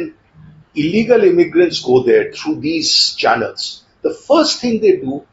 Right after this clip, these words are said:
is to flush off their passports in the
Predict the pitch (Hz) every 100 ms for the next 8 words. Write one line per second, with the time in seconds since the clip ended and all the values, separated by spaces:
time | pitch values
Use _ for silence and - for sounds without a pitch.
0 | _ 143 - - - - 160 165 - 165
1 | 160 - _ _ _ _ _ _ 117 131
2 | - 110 - - 113 - - - _ _
3 | _ _ _ _ _ _ _ _ _ _
4 | _ _ _ _ _ _ _ _ _ _
5 | _ - 123 95 90